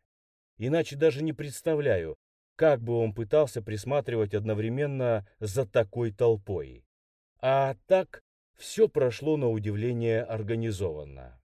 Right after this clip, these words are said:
После физкультуры снова строевая. Блин, не самые приятные воспоминания, хотя, в отличие от остальных, отработка не приносила мне особенных неудобств.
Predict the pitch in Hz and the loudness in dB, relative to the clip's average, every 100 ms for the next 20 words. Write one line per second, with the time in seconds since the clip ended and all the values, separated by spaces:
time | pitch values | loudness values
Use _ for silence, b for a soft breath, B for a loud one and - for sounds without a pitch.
0 | _ _ _ _ _ _ _ _ - 143 | _ _ _ _ _ _ _ _ 0 0
1 | 147 139 143 127 143 123 170 170 170 - | 2 -4 -8 -10 -10 -6 -2 0 -2 -8
2 | - - 113 123 117 113 - 117 113 95 | -20 -8 0 0 2 0 -2 -2 -2 -4
3 | 78 67 64 - _ _ _ _ 73 90 | -6 -10 -16 -20 _ _ _ _ -12 -6
4 | 135 117 82 - _ _ 107 127 - 156 | -4 -4 -6 -14 _ _ -8 -6 0 0
5 | 117 104 98 - 120 117 101 104 104 107 | 2 -2 -4 -4 2 2 2 -4 -2 -4
6 | - 123 147 165 135 90 78 71 _ _ | -4 -6 -2 -2 -2 -4 -8 -12 _ _
7 | - 135 160 156 131 _ - 113 147 156 | -6 -4 4 4 4 _ -8 2 2 0
8 | 160 147 135 131 139 127 135 107 135 135 | -8 -8 -6 -6 -4 -4 -6 -4 -2 0
9 | 170 180 - _ b b 123 127 151 160 | 0 -2 -6 _ b b -6 0 0 0
10 | 180 - 160 147 139 147 160 151 175 175 | -2 -2 2 2 0 -6 -6 -4 -4 -2
11 | 160 - 143 104 104 117 143 131 107 104 | -2 -4 -4 -2 -2 -2 -2 -2 -2 -6
12 | - 131 117 113 107 110 113 110 107 92 | -4 -4 -2 -4 -4 -4 -4 -4 -4 -8
13 | - - | -14 -20